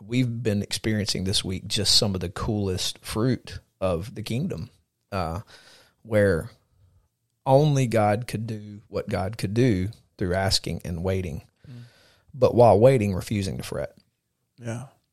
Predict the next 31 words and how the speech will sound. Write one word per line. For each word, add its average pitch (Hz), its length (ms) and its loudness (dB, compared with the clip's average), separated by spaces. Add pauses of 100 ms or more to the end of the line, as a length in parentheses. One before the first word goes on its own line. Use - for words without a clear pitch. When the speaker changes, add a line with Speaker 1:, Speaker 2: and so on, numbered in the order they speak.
(300)
Speaker 1:
And 127 180 2
so 101 360 4
it - 140 -2
hasn't, 135 680 0 (340)
uh, 98 280 -4 (300)
I 127 80 0
didn't 131 160 4
labor 123 280 6
for 101 340 0
it. 104 40 -2
It - 140 -10
was 92 120 -12
a - 40 -20
free 104 340 -2
gift. 107 520 -4 (1080)
And 110 140 0
so 101 360 2
all 113 200 6
I 110 100 4
got 101 260 -2
is - 80 0
thanks. - 540 -10 (500)
That's 117 160 -2
all 120 160 8
I 113 60 4
can - 160 -10
say - 200 0
is, - 220 -8 (160)
"Thank 110 240 -4
you, - 100 -8 (260)
Lord. 92 260 -8